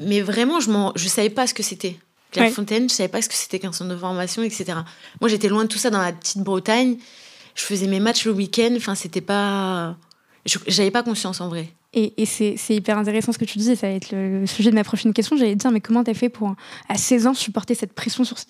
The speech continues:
Speaker 2: tes épaules, cette pression d'être sélectionnée, et puis ensuite pression, euh, de réussir après avoir été sélectionnée ? Toi, en fait, t'es arrivée, t'avais même pas cette pression, tu te rendais même pas
Speaker 1: Au
Speaker 2: compte
Speaker 1: début, non.
Speaker 2: de ça.
Speaker 1: Au début,
Speaker 2: Ouais.
Speaker 1: non. On se, je me, je me rendais compte au fur et à mesure de ce que c'était, et de là où j'étais, et de ce que ça pouvait m'apporter,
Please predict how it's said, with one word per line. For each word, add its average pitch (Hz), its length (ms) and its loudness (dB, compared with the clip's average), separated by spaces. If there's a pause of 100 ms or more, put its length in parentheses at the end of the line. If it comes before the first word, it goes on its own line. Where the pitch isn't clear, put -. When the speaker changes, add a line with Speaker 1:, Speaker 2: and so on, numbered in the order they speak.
Speaker 2:
tes 202 140 0
épaules, 247 240 2
cette - 140 -20
pression 240 300 2
d'être 208 140 2
sélectionnée, 220 500 0 (300)
et 214 60 0
puis - 120 -4
ensuite 214 380 0
pression, 262 340 0 (300)
euh, 202 180 4
de 196 280 4
réussir 226 520 2
après 202 300 -4
avoir 196 180 0
été 190 180 -4
sélectionnée ? 226 480 0 (360)
Toi, 254 100 4
en 233 60 4
fait, 247 140 0
t'es - 120 0
arrivée, 208 300 2
t'avais 202 180 -2
même 208 140 2
pas 214 100 -2
cette - 140 -6
pression, 254 260 0
tu - 80 -4
te - 80 -4
rendais 214 180 2
même 226 320 6
pas 240 120 0
Speaker 1:
Au 220 40 4
Speaker 2:
compte 185 40 0
Speaker 1:
début, 233 300 4
non. 220 180 4
Speaker 2:
de 202 80 0
ça. - 140 -6
Speaker 1:
Au 233 60 4
début, 226 340 2
Speaker 2:
Ouais. - 20 6
Speaker 1:
non. 202 240 0 (240)
On 214 80 2
se, - 200 -2
je 190 140 0
me, 208 80 2
je 202 200 -2
me 208 80 2
rendais 202 220 2
compte 247 340 -4
au 196 140 -2
fur 226 240 0
et 196 60 2
à 185 60 0
mesure 196 500 -4 (960)
de 196 160 -4
ce 214 80 -4
que 240 120 -2
c'était, 220 520 2
et 208 60 0
de 190 100 0
là 202 160 2
où 220 60 0
j'étais, 202 540 0
et 185 80 0
de 180 100 -4
ce - 80 -4
que - 80 -8
ça 190 160 -2
pouvait 196 200 -4
m'apporter, 185 560 -4